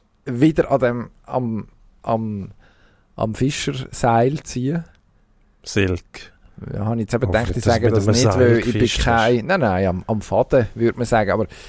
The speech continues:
Speaker 1: Silk, es tönt so, so pseudo, also ob ich dauernd würde go fischen, das ist ja eben nicht der Fall. Nein, auf jeden
Speaker 2: Fischschnur.
Speaker 1: Fall, aber das ist Schnur gezogen. Und, äh, irgendwie nachher den Kopf wieder rausbekommen und dann irgendwann an den Haken und dann die Schildkröte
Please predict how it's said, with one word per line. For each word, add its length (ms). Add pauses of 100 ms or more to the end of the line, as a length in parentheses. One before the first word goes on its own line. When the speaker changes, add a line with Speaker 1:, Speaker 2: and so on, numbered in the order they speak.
(220)
Speaker 1:
Silk, 400
es 160
tönt 240
so, 240
so 120
pseudo, 540
also 180
ob 100
ich 380
dauernd 280
würde 140
go 100
fischen, 480
das 160
ist 80
ja 140
eben 160
nicht 220
der 80
Fall. 260
Nein, 80
auf 480
jeden 120
Speaker 2:
Fischschnur. 640
Speaker 1:
Fall, 180
aber 240
das 140
ist 80
Schnur 380
gezogen. 540 (520)
Und, 360
äh, 440 (1400)
irgendwie 460
nachher 300
den 100
Kopf 380
wieder 200
rausbekommen 680
und 240
dann 120
irgendwann 340
an 140
den 120
Haken 380
und 240
dann 140
die 80
Schildkröte 520